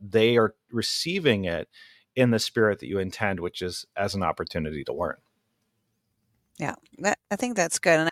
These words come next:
Speaker 2: I think that takes a huge amount of trust in your culture, trust in your workplace, trust with your colleagues and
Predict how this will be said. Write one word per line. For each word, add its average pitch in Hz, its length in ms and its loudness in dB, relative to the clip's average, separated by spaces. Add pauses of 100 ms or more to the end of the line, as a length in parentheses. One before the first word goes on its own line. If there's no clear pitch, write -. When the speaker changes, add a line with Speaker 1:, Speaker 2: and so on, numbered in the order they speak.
Speaker 2:
I 190 60 4
think 233 200 2
that 196 180 10
takes - 440 4
a 117 80 4 (480)
huge 269 840 6
amount 180 380 4
of 156 460 2 (580)
trust - 400 6
in 175 100 -2
your 156 100 -2
culture, 175 600 2 (260)
trust 170 340 4
in 160 140 2
your 151 180 -2
workplace, 156 840 2
trust - 520 0
with 156 200 -2
your 151 180 -2
colleagues 156 540 2
and 147 200 0